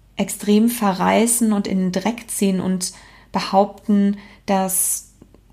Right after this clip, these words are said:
all diese Produkte und eben Getreideprodukte Entzündungen hervorrufen, dick machen, dumm machen, Alzheimer verursachen und so weiter. Die Liste ist da ziemlich lang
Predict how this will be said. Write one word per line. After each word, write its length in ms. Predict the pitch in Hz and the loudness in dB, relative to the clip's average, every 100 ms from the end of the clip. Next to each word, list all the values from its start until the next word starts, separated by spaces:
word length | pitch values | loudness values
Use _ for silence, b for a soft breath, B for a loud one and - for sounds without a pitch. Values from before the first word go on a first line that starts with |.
| _ _ _ - | _ _ _ 2
all 200 | 202 202 | 2 2
diese 480 | 202 185 202 202 | 0 2 2 0
Produkte 680 | 190 214 208 247 - 175 185 | 0 0 2 0 -2 -2 0
und 240 | 190 185 | -2 -4
eben 240 | - 185 190 | -4 -2 -2
Getreideprodukte 1000 | 185 - 190 202 208 - 185 185 - - | -2 -2 0 0 -2 -4 -4 -4 -6 -4
Entzündungen 580 | 180 - 262 233 208 208 | -4 0 2 4 4 2
hervorrufen, 800 | 190 - 190 190 190 185 190 185 | 0 0 0 0 -4 -2 0 2
dick 240 | 208 208 | 2 2
machen, 340 | 190 190 190 | 0 0 0
dumm 240 | 196 196 190 | 2 2 0
machen, 300 | 190 190 185 | -2 -2 0
Alzheimer 500 | 185 185 - 190 185 | 2 2 0 0 0
verursachen 560 | - 185 185 185 180 | -2 -2 -2 -2 -2
und 180 | - 180 | -2 -2
so 140 | 185 175 | 0 0
weiter. 540 | 180 190 175 170 196 B B B B | 0 -2 -2 -2 -4 B B B B
Die 80 | 190 | 0
Liste 300 | 175 190 - | 2 2 -2
ist 140 | 175 190 | -2 -2
da 100 | 180 | -2
ziemlich 420 | - 196 180 180 | 0 2 0 2
lang 420 | 180 190 175 | 2 2 2